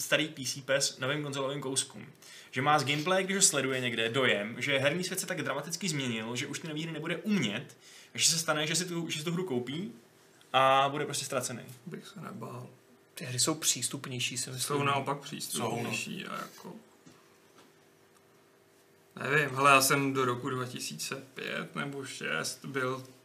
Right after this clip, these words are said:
Speaker 2: vysloveně P C Master Race, koupil jsem si Xbox a to přesedlání bylo úplně v pohodě. A teď to bude mnohem snazší.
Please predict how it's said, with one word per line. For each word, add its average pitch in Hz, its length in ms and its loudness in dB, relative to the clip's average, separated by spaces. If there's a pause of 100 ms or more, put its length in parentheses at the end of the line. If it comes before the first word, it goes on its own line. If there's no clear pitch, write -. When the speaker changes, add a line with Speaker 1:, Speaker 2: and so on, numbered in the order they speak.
Speaker 2:
vysloveně 139 540 -6
P - 160 -10
C - 200 -8
Master - 460 -8
Race, - 320 -8
koupil - 300 -14
jsem - 200 -12
si - 120 -14
Xbox - 680 -12
a - 20 -14
to - 140 -14
přesedlání - 540 -10
bylo - 140 -8
úplně - 180 -10
v - 60 -12
pohodě. - 480 -8 (320)
A - 100 0
teď 120 180 -2
to 127 80 -4
bude 123 140 0
mnohem 123 540 -4
snazší. - 480 -12